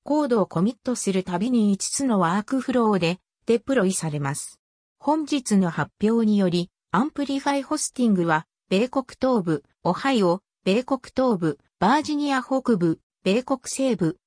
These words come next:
北、カリフォルニア、米国西部、オレゴン、アジアパシフィック、香港、アジアパシフィック、東京、アジアパシフィック、大阪、アジアパシフィック、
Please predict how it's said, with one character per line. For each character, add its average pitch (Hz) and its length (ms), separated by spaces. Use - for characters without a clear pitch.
北、 - 320
カ - 140
リ 285 100
フ 294 140
ォ 277 40
ル 254 120
ニ 226 200
ア、 185 160
米 277 220
国 277 220
西 262 320
部、 165 220
オ 214 100
レ 226 140
ゴ 185 160
ン、 165 140
ア 160 140
ジ 233 180
ア 277 80
パ 269 140
シ 262 160
フ - 140
ィ 269 40
ッ - 40
ク、 - 220
香 254 240
港、 170 300
ア 165 140
ジ 247 200
ア 269 60
パ 269 160
シ - 120
フ 277 160
ィ 277 60
ッ - 20
ク、 180 220
東 247 260
京、 190 360
ア 165 160
ジ 233 200
ア 262 60
パ 285 140
シ - 160
フ - 140
ィ 269 60
ッ - 20
ク、 185 220
大 180 120
阪、 226 460
ア 160 160
ジ 247 180
ア 269 80
パ 285 120
シ - 180
フ - 140
ィ 269 40
ッ - 120
ク、 202 220